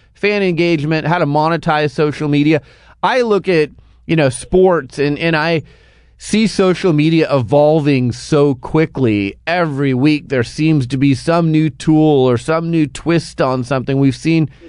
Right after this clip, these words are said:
Twitter's deal with the N F L. You're gonna be able to watch an N F L game, Thursday night N F L games, on your Twitter timeline.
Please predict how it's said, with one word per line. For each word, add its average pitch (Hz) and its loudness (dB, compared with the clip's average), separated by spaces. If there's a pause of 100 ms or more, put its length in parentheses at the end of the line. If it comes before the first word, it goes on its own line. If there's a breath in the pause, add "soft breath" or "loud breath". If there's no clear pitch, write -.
(140 loud breath)
Twitter's 170 0
deal 165 2
with 175 0
the 165 0
N 160 0
F 156 -4
L. 143 0
You're 147 0
gonna 175 0
be 180 2
able 175 0
to 135 2
watch 131 -2
an 123 -6
N 143 -4
F 151 -4
L 143 2
game, 139 0
Thursday 147 0
night 147 -2
N 151 -4
F 139 -4
L 151 0
games, 127 -2 (360 soft breath)
on 160 2
your 156 0
Twitter 165 0
timeline. 135 -2